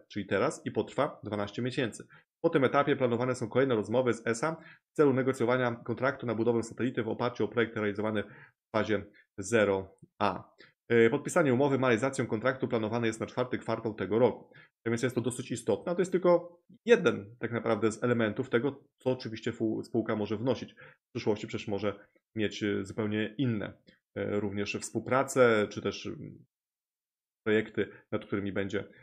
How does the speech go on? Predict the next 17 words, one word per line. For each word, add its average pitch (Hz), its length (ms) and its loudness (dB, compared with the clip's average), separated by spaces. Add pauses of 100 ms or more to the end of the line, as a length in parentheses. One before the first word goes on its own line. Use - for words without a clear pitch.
(180)
e, 104 80 -6
tutaj 101 280 -2
dalej 98 260 -4 (220)
pracować. 107 440 -2
Dlatego 113 260 -2
na 113 100 0
pewno 127 240 2
warto 135 260 2
śledzić 131 280 -2
sobie 127 140 -4
te 123 60 -4
informacje, 120 680 -2
warto 123 200 0
prześledzać 117 460 -2
sobie 110 120 -4
te 104 100 -12
historie, 110 380 0